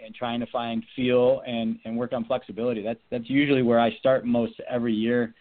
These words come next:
Um, and this year will probably be no exception, except I'll be able to play almost year-round now down in, in Dallas.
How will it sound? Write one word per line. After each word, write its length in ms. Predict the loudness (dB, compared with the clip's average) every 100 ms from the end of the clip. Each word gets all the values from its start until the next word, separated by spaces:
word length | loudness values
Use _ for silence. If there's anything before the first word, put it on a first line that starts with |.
| _ _
Um, 280 | -4 -2 2
and 100 | 2
this 80 | 2 2
year 100 | 2
will 140 | 4
probably 240 | 4 4
be 100 | 4
no 160 | 2 2
exception, 440 | 2 0 0 -6
except 320 | -10 -6 -6 -4
I'll 80 | -2
be 100 | -2
able 160 | -2
to 140 | -8 -2
play 160 | 0
almost 300 | 2 -2 -4
year-round 340 | -6 -4 -2 -2
now 120 | -2
down 180 | -4 -4
in, 140 | -8 -12
in 120 | -8 0
Dallas. 320 | 4 4